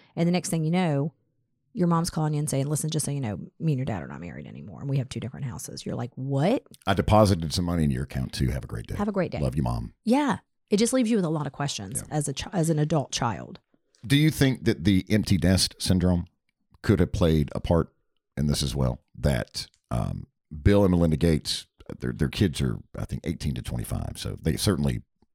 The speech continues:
Speaker 2: flown the nest. So Bill and Melinda are now stuck at home, and they're having to have conversations with one another,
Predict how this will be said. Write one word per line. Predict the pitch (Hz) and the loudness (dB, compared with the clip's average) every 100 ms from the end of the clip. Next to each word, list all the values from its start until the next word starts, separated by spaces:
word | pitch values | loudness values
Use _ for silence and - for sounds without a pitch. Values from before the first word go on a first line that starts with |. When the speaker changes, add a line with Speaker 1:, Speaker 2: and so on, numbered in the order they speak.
| _ _ _ _ _ _ - | _ _ _ _ _ _ 0
Speaker 2:
flown | 85 69 | 2 4
the | 64 | 2
nest. | 67 - - - _ _ _ _ | 0 -2 -8 -12 _ _ _ _
So | - 95 | 0 2
Bill | 95 107 | 4 6
and | 82 | 6
Melinda | 101 120 64 52 - _ _ _ - | 6 4 2 0 -6 _ _ _ 2
are | 82 | 4
now | 80 73 | 6 4
stuck | 65 - 107 87 - _ | 2 2 4 2 -2 _
at | 69 82 | -4 2
home, | 107 78 50 50 - _ _ _ _ _ _ - | 4 4 2 -4 -10 _ _ _ _ _ _ -2
and | 92 | 2
they're | 85 | 4
having | 95 85 78 71 | 6 4 2 2
to | 92 | 2
have | 78 85 | 2 2
conversations | 87 73 67 110 - 65 55 - 73 | 2 0 2 0 0 -2 -4 -8 -4
with | 73 - | -4 0
one | 76 65 | 2 2
another, | 53 50 | 0 -4